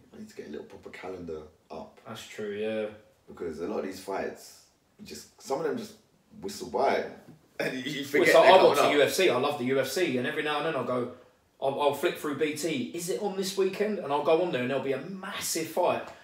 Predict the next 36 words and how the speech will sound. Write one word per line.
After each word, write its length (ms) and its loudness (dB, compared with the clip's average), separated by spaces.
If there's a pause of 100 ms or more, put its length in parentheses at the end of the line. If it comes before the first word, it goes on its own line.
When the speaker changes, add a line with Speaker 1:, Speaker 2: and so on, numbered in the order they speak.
Speaker 1:
Mm. 220 -16
Speaker 2:
And 80 -2
then 120 -2
you 80 -6
just 220 -4
lose 260 6
it. 320 -4 (320)
And 120 2
I 80 10
haven't, 180 6
that's 220 0
one 180 0
thing 140 -6
I 100 4
haven't 140 -2
got 180 0
as 60 -8
well. 260 6
I 60 8
haven't 160 -2
got 180 0
Instagram 560 -4
on 80 -6
my 160 -4
new 160 -4
phone. 280 -4 (200)
I 60 -4
Speaker 1:
Mm. 100 -2
Speaker 2:
refuse 640 -4
to 60 -14
put 180 -6
Instagram 420 -8
on 100 -8
my 60 -8
new 160 -8
phone 300 -12